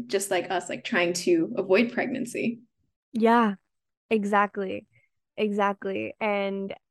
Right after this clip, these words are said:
Speaker 2: I think that that applies to so much, right? It applies to if you've lost your period completely, if you have an irregular cycle, if your period is just late,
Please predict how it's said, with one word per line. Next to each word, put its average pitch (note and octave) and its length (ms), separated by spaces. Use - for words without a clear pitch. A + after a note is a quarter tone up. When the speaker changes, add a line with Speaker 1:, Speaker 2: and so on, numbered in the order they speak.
Speaker 2:
I G#3+ 60
think B3+ 220
that A#3+ 120
that G3+ 140
applies F#3+ 400
to G3 100
so F#3 220
much, - 240
right? F#3+ 180
It F#3+ 60
applies F#3 560
to F#3 340
if F#3 180
you've F#3+ 120
lost F#3 360
your A3 120
period A#3+ 420
completely, B3 680
if G#3 220
you F#3+ 540
have F#3+ 220
an G3+ 80
irregular G#3+ 560
cycle, G#3 580
if G3 220
your F#3+ 800
period G3+ 280
is F#3 120
just F3+ 120
late, F3 400